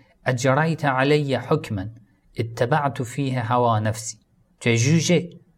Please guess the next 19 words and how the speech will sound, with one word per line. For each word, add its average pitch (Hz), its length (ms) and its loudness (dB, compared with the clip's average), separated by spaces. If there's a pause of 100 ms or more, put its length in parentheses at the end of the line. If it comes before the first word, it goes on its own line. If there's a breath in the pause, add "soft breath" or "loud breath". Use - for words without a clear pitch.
(640)
sur 113 240 -4
un 120 100 2
sujet 170 520 2
dans 117 260 2
lequel 160 580 2 (340 loud breath)
j'ai 127 220 0
suivi 143 680 2 (840)
mes 120 160 0
propres 139 380 0
désirs. 123 720 0 (1900)
Fagharrani 135 760 2
bima 120 400 2
ahwa. 110 440 -4 (440)
Mes 120 200 2
désirs 143 560 2
m'ont 127 180 0
égaré, 135 540 -2 (1600)
m'ont 120 160 2
rendu 135 640 0